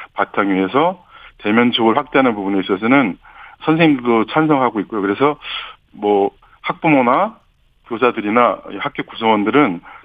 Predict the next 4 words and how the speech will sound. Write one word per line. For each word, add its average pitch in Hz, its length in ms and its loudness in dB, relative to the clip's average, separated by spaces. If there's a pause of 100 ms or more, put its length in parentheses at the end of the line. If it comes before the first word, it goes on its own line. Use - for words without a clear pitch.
대체적으로 127 800 2 (540)
등교 113 260 0
확대에 123 340 -2
대해서는 107 500 0